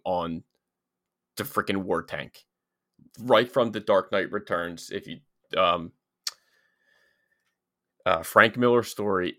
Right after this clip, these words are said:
d-, literally right from the comic book, just, just to see that, even though it was the quickest of seconds, it looks so badass. Please show me that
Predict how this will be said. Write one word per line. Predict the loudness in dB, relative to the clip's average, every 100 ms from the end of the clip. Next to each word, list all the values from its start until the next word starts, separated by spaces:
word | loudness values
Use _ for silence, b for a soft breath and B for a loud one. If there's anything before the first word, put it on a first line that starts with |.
| -12
d-, | -16 -12
literally | 0 2 2 0
right | 0 -2
from | -2 -6
the | -4
comic | -4 -4 -4
book, | -6 -2
just, | -4 -4 -4
just | -4 -2
to |
see | -4 -2 -2
that, | 4 4
even | 4 2
though | 2
it |
was | 0 -6
the | -12
quickest | -4 -2 2 0 0
of | -4
seconds, | -2 0 0 -2 -8 -10 -12 -2
it | -2 -2
looks | 0 0 -2 -10 -12 _
so | -8 -4 -2 2 2
badass. | 4 6 6 4 0 -2
Please | -8 -2 0 0 -4 -6 -14
show | -14 -2 0
me | 0 -2
that | -4 -6